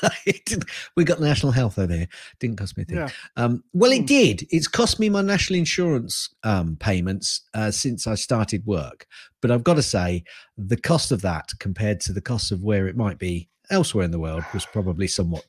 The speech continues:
Speaker 1: different.
Speaker 2: Yeah.
Speaker 1: Anyway,
Speaker 2: Huh.
Speaker 1: that aside,
Speaker 2: I wonder
Speaker 1: that
Speaker 2: where that
Speaker 1: aside,
Speaker 2: might
Speaker 1: 'cause
Speaker 2: be.
Speaker 1: this is not the N H S versus non-N H S podcast.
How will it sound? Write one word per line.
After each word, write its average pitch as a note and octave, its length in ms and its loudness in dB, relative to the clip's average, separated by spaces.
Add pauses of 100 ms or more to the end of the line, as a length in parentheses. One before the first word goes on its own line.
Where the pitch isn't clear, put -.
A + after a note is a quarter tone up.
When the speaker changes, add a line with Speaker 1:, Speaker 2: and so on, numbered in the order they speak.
Speaker 1:
different. B2+ 460 -8
Speaker 2:
Yeah. - 540 -4
Speaker 1:
Anyway, C3+ 280 6
Speaker 2:
Huh. - 120 -12
Speaker 1:
that E3+ 140 6
aside, G#2 480 2
Speaker 2:
I - 40 -10
wonder F#3 140 -4
Speaker 1:
that - 100 0
Speaker 2:
where E3+ 80 6
that F3+ 60 4
Speaker 1:
aside, G#2 240 2
Speaker 2:
might C#3 100 -4
Speaker 1:
'cause A#2+ 200 0
Speaker 2:
be. A#2 100 -12 (480)
Speaker 1:
this C3+ 180 4
is C3+ 120 4
not C3 180 2
the B2 140 4
N G#2+ 100 4
H G#2 240 2
S G2+ 180 2
versus G2 380 -2
non-N E2+ 340 0
H E2 260 -2
S E2 120 -6
podcast. E2 540 -8